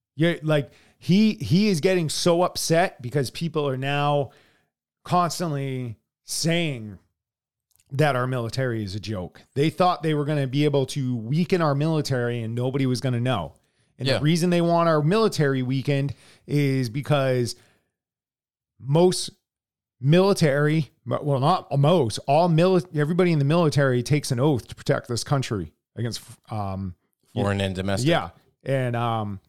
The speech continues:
Speaker 1: you know, if they weaken 'em and they put in these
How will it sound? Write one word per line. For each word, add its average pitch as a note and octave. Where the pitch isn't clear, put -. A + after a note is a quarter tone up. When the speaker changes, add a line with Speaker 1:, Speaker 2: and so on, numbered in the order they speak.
Speaker 1:
you C3+
know, B2
if D3
they C#3+
weaken D#3+
'em B2+
and B2
they C#3
put D3+
in D3
these A#2+